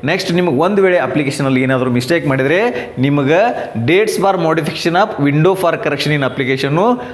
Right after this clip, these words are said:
ಹದಿನೈದು ಐದು ಎರಡು ಸಾವಿರದ ಇಪ್ಪತ್ನಾಲ್ಕರಿಂದ ಇಪ್ಪತ್ನಾಲ್ಕು ಐದು ಎರಡು ಸಾವಿರದ ಇಪ್ಪತ್ನಾಲ್ಕರವರೆಗೆ ಟೈಮ್ ಇದೆ. ಹಾಗಾದ್ರೆ ನೋಡಿ, ಸಬ್ ಇನ್ಸ್‌ಪೆಕ್ಟರು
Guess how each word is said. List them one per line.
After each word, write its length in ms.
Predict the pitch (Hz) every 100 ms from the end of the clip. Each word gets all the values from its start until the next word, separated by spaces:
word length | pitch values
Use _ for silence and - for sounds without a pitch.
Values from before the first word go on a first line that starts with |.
| -
ಹದಿನೈದು 440 | 123 127 185 202
ಐದು 160 | 175 147
ಎರಡು 180 | 139 127
ಸಾವಿರದ 180 | 139 131
ಇಪ್ಪತ್ನಾಲ್ಕರಿಂದ 560 | 131 127 127 123 139 185 254 - -
ಇಪ್ಪತ್ನಾಲ್ಕು 640 | 127 - 170 160 139 135 123
ಐದು 500 | 127 220 - - 110
ಎರಡು 180 | 120
ಸಾವಿರದ 260 | 127 120 123 208 - - -
ಇಪ್ಪತ್ನಾಲ್ಕರವರೆಗೆ 760 | 110 127 - 123 123 120 120 175 247 - -
ಟೈಮ್ 220 | 123 123 127
ಇದೆ. 100 | 131
ಹಾಗಾದ್ರೆ 340 | 131 135 135
ನೋಡಿ, 100 | 139
ಸಬ್ 180 | 131 131
ಇನ್ಸ್‌ಪೆಕ್ಟರು 560 | 147 156 - 170 220